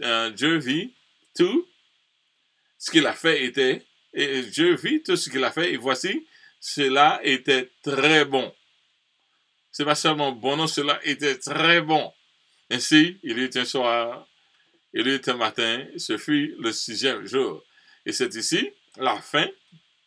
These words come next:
de la création, tout. Parce que après ça, bon Dieu peut créer encore.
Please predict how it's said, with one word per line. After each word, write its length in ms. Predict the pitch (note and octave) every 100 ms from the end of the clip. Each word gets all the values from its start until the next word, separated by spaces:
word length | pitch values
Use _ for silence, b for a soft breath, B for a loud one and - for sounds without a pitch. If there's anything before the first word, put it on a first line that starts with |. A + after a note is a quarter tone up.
| _ _ _ -
de 120 | C3+
la 120 | A2
création, 500 | - E3 G2+ - A#3+
tout. 280 | - G#4+ - b b b b b _ -
Parce 160 | G#2+
que 60 | A#2+
après 200 | A2 A2+
ça, 160 | A#2 C3
bon 140 | G#2+
Dieu 120 | A#2 B2
peut 120 | A#2+
créer 280 | - C#3 A#2+
encore. 460 | A2 - A#2 F#2+